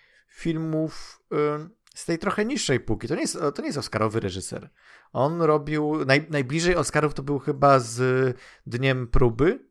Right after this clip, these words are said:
tam gdzie Denzel Washington dostał Oscara. E, natomiast zazwyczaj to jego produkcje to są takie filmy,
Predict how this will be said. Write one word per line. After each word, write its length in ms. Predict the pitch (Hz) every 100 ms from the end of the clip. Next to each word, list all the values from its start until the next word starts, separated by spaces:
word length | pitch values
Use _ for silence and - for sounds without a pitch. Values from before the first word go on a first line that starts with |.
| _ -
tam 180 | 120
gdzie 180 | 104 120
Denzel 340 | 120 123 120 123
Washington 600 | 120 135 117 127 120 123
dostał 320 | 127 - 127
Oscara. 580 | 123 - 127 156 262 - _ _ _ _ _ _ _ - - _ _ _ _
E, 160 | 131 123
natomiast 580 | 131 131 147 151 151
zazwyczaj 460 | 151 139 147 151 165
to 140 | 180
jego 320 | 170 160 160 165
produkcje 560 | - 147 151 - 185
to 100 | 175
są 180 | 170 180
takie 280 | 190 185 190
filmy, 540 | 196 196 202 202 208